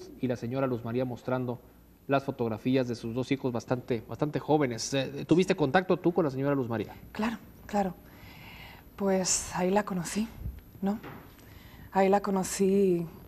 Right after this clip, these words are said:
Speaker 2: con los dos ataúdes de sus hijos en su casa. Estaba la refrigeradora,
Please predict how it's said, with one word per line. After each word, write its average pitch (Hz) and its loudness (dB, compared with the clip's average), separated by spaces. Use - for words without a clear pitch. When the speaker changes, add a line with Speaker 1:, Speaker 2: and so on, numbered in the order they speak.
Speaker 2:
con 170 -2
los 170 -2
dos 180 0
ataúdes 185 0
de 185 -6
sus - -4
hijos 214 -2
en 185 0
su 180 0
casa. 208 2
Estaba 190 2
la 190 4
refrigeradora, 180 2